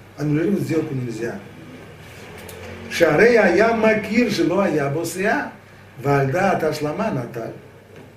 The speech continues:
Потому что человек здесь понимал, ая макир жило ая босеа. Не было написано,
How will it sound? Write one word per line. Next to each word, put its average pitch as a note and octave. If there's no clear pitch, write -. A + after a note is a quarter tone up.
Потому E3+
что D3
человек D#3+
здесь C3+
понимал, C#3+
ая D#3
макир F#3
жило C3+
ая D3
босеа. A#2
Не F3
было D3+
написано, B2+